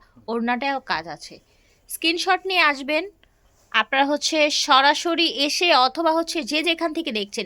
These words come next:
আস্তে আস্তে কিন্তু ফুরিয়ে যাবে, ঠিক আছে? আগের এক্সপিরিয়েন্স থেকে বলছি, অনেকেই আবার অনেক ধরনের নেগেটিভ কমেন্টস করেন, সেটা করতেই পারেন। যাদের ভালো লাগবে তারা নেবেন, যাদের ভালো লাগবে না তারা নেবেন না, এটাই স্বাভাবিক,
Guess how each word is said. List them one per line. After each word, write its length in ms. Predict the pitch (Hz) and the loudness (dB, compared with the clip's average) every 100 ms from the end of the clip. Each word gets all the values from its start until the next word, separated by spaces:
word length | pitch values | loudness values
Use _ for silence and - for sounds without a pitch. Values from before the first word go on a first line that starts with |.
| - | 0
আস্তে 360 | - 415 - 359 | 0 0 0 0
আস্তে 340 | 349 - 359 | 0 -4 -6
কিন্তু 340 | 349 339 381 403 | -6 -6 -4 -4
ফুরিয়ে 400 | - 294 302 277 | -4 -2 0 2
যাবে, 320 | 202 156 151 - _ _ _ _ _ _ _ _ - | 0 -2 -8 -14 _ _ _ _ _ _ _ _ -8
ঠিক 160 | 294 311 | 0 2
আছে? 240 | 330 - 208 - _ _ - | 4 4 0 -2 _ _ 0
আগের 300 | 226 254 330 | 2 4 4
এক্সপিরিয়েন্স 680 | 320 - - 311 311 311 - | 2 0 -2 2 2 0 -2
থেকে 220 | 311 311 | -2 0
বলছি, 480 | 262 254 - 302 339 | -2 -2 -4 -6 -2
অনেকেই 420 | 294 359 403 392 359 | 0 0 2 4 6
আবার 240 | 311 302 | 6 4
অনেক 320 | 277 302 262 | 4 0 -6
ধরনের 340 | 277 285 285 294 - | -2 -2 -2 -6 -6
নেগেটিভ 340 | 240 233 294 285 | -4 -4 -6 -6
কমেন্টস 400 | - 240 240 254 | 0 0 0 -6
করেন, 340 | - 226 208 339 - | -4 -4 -4 -8 -14
সেটা 260 | - 277 285 | -10 -4 -4
করতেই 360 | 285 - 330 | -4 -6 -4
পারেন। 300 | 320 233 247 392 _ _ _ - | 0 0 0 -8 _ _ _ -6
যাদের 280 | 254 294 359 | 0 2 2
ভালো 200 | 285 294 | 0 2
লাগবে 260 | 277 262 294 | 0 0 0
তারা 220 | 269 247 | 2 2
নেবেন, 280 | 240 254 247 | 0 -4 0
যাদের 340 | 226 214 226 | 0 0 -6
ভালো 260 | 214 208 214 | -4 -4 -2
লাগবে 260 | 196 196 | -4 -4
না 80 | 196 | -6
তারা 220 | 196 180 | -4 -6
নেবেন 300 | 190 190 170 | -6 -6 -6
না, 100 | 180 | -6
এটাই 220 | 190 254 247 | -6 -4 -6
স্বাভাবিক, 440 | 202 160 160 | -6 -8 -10